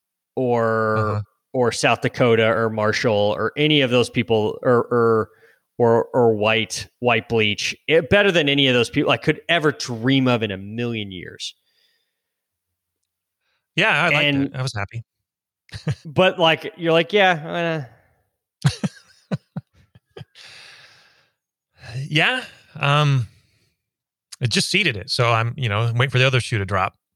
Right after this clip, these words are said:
Speaker 2: <laughs>
Speaker 1: So that, you and I operate kind of on the same wavelength there.
Speaker 2: Yeah.
Speaker 1: So,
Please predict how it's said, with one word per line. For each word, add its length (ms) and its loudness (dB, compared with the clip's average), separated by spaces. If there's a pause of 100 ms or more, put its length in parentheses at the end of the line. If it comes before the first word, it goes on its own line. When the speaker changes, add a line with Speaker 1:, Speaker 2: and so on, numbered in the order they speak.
(460)
Speaker 2:
<laughs> 640 -8 (1080)
Speaker 1:
So 440 -2
that, 300 0
you 160 2
and 60 2
I 120 2
operate 600 0
kind 160 -2
of 60 -4
on 120 -4
the 60 -8
same 240 -10
wavelength 440 -16
there. 220 -20 (120)
Speaker 2:
Yeah. 220 0
Speaker 1:
So, 260 -12